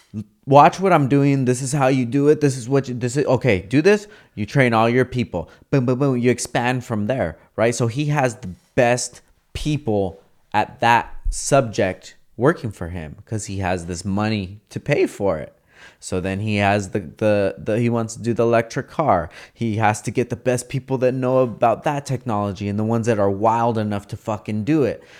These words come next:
And it's, if you got the fucking balls enough, bro, and you got the, the money, and you, you could do it, dude. You could fucking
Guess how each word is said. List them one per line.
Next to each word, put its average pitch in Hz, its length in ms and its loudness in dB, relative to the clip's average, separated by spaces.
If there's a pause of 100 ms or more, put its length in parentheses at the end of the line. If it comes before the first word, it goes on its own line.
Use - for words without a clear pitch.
(140)
And 113 140 -2
it's, 113 140 -2
if 113 120 -8
you 143 100 -4
got 196 260 2
the 120 60 -6
fucking 104 520 -6
balls 143 380 4
enough, 175 400 -8
bro, 160 260 -4
and 135 120 -4
you 127 100 -4
got 117 240 -2
the, 107 60 -4
the 98 360 -6
money, 143 560 -2 (240)
and 107 180 -2
you, 127 160 -4
you 143 160 -4
could - 360 -4
do 151 240 6
it, 107 200 4
dude. 117 240 -4
You 156 80 -4
could - 160 -4
fucking 73 520 -12